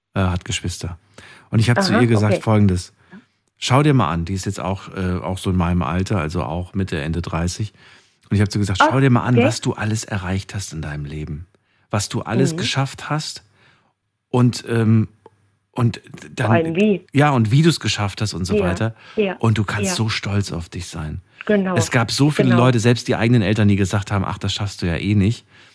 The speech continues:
Speaker 1: Und du hast
Speaker 2: Oh
Speaker 1: es
Speaker 2: je.
Speaker 1: geschafft.
Speaker 2: Mhm.
Speaker 1: Und du brauchst dich
Speaker 2: Mhm.
Speaker 1: überhaupt nicht für irgendwen zu schämen, weil ich weiß, wenn irgendwer es hier hinkriegt am Ende,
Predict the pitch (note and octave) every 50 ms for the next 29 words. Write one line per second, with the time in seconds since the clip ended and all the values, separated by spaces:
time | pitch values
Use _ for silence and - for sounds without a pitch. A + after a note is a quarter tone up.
0 | _ - - A#2 A2+ A#2 G#2+ A2 A2+ D3 F#3+ F#3 F3 E3 D#3 D3+ C#3 - C3+ -
1 | F#2 E2+ E2 - - - D#3+ E3 D#3+ D#3 D#3 D3+ D#3 - A2+ G#2+ A#2+ G2+ - G2
2 | A2 B2+ B2+ G3+ G3 F#3 A#2 F#2 G2 A2 G#2+ G2 F#2 - - - A#2+ B2+ A#2+ -
3 | - G2+ G2+ F2+ - - G2 C2 F2+ G2 F#2 G2 F2+ - F#2+ F#2 F2+ - - F2+
4 | - - G2+ F2+ E2+ E2+ F#2 E2+ F2+ G2 - - G2+ G2 F#2+ - - - - -
5 | F#2 G#2+ C#3 F3+ D#3+ - C#3 C#3 D3 D3+ C#3+ C3 A2+ - A2+ A2+ G#2+ G2 F#2+ -
6 | - G#2+ G2+ G#2+ A2 A#2 A2+ - F#2+ E2+ E2 - D#2+ D#2 - B1 D2 D2+ D2+ D2